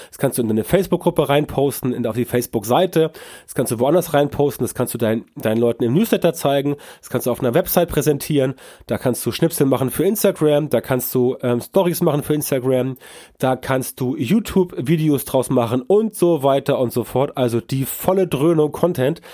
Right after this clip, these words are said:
kannst du entsprechend damit, ja,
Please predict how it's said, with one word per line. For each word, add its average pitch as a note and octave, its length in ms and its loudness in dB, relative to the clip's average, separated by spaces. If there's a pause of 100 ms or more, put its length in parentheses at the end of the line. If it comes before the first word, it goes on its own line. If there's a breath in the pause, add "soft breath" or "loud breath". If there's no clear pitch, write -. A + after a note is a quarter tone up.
(180 loud breath)
kannst - 300 -4
du D3+ 60 -4
entsprechend B2 640 -2 (160)
damit, A2+ 560 0 (640 soft breath)
ja, B2 220 -2